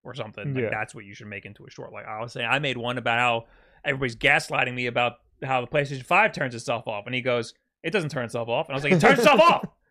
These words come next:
Speaker 2: <laughs>
Speaker 1: He's like, "No, you're turning it off." I was like, "Fuck you, Mister Ryan."
Speaker 2: <laughs>
Speaker 1: Uh, Killack says, "Watching this after watching the Direct, I bet you're happy, Bob. That new Mario looks wonderful."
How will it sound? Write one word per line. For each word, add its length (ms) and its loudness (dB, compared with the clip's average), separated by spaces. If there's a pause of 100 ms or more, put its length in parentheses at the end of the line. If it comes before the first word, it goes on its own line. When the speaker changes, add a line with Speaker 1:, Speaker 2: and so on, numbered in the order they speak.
Speaker 2:
<laughs> 320 -20
Speaker 1:
He's 120 0
like, 100 2
"No, 120 6
you're 200 4
turning 280 0
it 80 -4
off." 160 -6
I 40 -4
was 60 -2
like, 120 -4
"Fuck 200 8
you, 220 6
Mister 260 4
Ryan." 320 8
Speaker 2:
<laughs> 520 6 (2250)
Speaker 1:
Uh, 400 0 (440)
Killack 600 2
says, 360 0
"Watching 500 0
this 200 -2
after 340 -2
watching 360 0
the 60 -10
Direct, 380 -2
I 120 2
bet 220 2
you're 120 -4
happy, 300 0
Bob. 320 -6 (420)
That 180 4
new 140 -2
Mario 380 2
looks 220 -10
wonderful." 440 -14